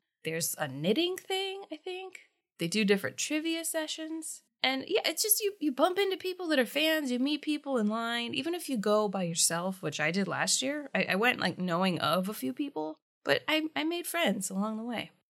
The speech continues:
I, I recommend, if you're just looking for a relaxing weekend away in Maine and you have the means to get there, we are hosting the cast panel. You get to see Brian and Stacey live on stage with the cast of Gilmore Girls. That's,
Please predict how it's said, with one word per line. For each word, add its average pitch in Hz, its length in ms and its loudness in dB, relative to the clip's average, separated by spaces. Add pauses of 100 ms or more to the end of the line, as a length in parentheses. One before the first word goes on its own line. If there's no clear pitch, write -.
(160)
I, 226 200 -4
I - 180 0
recommend, 269 680 -2
if - 100 -16
you're 190 120 -2
just 208 220 0
looking 202 240 -8
for 185 440 -8
a 165 80 -8
relaxing 185 560 -4
weekend 190 500 -4
away 175 400 2
in 170 140 -2
Maine 202 440 -2
and 151 140 -8
you 143 220 -10
have 170 220 -6
the 170 80 -6
means 180 360 -2
to 170 80 -4
get 151 200 -10
there, 208 300 -8 (300)
we 190 260 2
are 240 100 6
hosting 240 560 -2
the 208 100 -2
cast 233 400 -6
panel. - 380 -14 (220)
You 208 140 2
get 240 120 2
to 240 80 -2
see 277 180 2
Brian 247 280 2
and 254 80 -2
Stacey 240 600 -4
live 220 320 2
on 240 140 -2
stage 175 420 -4
with 165 140 -12
the 175 80 -8
cast 160 320 -8
of 151 80 -10
Gilmore - 260 -8
Girls. - 340 -4
That's, - 360 0